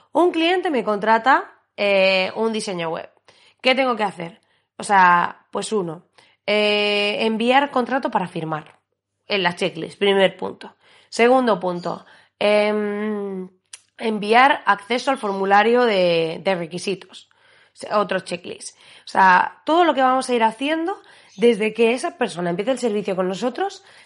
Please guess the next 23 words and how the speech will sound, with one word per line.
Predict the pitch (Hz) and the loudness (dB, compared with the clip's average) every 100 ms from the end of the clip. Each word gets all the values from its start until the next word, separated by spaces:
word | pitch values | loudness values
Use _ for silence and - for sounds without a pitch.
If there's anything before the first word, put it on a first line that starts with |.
| _ | _
tanto | 214 208 196 | 0 0 2
tareas | 208 220 277 190 175 - - _ _ - | 4 4 6 4 0 -8 -20 _ _ -6
que | 202 | -4
tenemos | 185 214 247 | -2 -2 -2
que | |
hacer | 254 240 | -2 0
nosotros | 233 226 240 330 381 - | 0 0 -2 -2 -6 -4
o | - | -4
cosas | 190 220 285 | -2 -2 0
que | 214 | 2
le | 190 | 2
tenemos | 190 202 202 | 2 0 -4
que | 180 | -4
comunicar | 196 185 180 196 | -2 0 2 2
al | 185 180 | 2 0
cliente. | 185 175 165 - - | 0 0 0 -6 -4
Aquí | - 175 196 | -4 -2 -2
lo | 180 | 2
podemos | 185 208 214 | 2 2 0
dividir | 214 214 214 | 0 0 0
en | 185 | 0
distintas | 170 - 214 214 208 | -2 -4 -2 0 -2
listas | 202 262 269 320 349 | -2 -4 -2 -4 -4